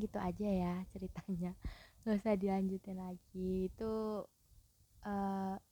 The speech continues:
udah masa lalu. Dan kalau emang kalian punya cerita tentang euforia kalian, kalian bisa pokoknya cerita ke gue langsung. Oke, bye-bye. Lanjut ke episode dua nanti dengan pembahasan yang berbeda.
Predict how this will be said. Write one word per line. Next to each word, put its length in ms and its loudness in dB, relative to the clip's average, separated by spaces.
udah 160 -2
masa 400 0
lalu. 560 6
Dan 240 10
kalau 160 6
emang 320 8
kalian 320 6
punya 480 6
cerita 400 0
tentang 320 4
euforia 560 6
kalian, 560 10
kalian 320 10
bisa 320 4
pokoknya 800 4
cerita 400 -4
ke 120 -20
gue 160 4
langsung. 480 2
Oke, 560 -4
bye-bye. 640 2
Lanjut 320 8
ke 240 2
episode 560 -4
dua 320 0
nanti 880 4
dengan 480 6
pembahasan 560 4
yang 160 6
berbeda. 480 2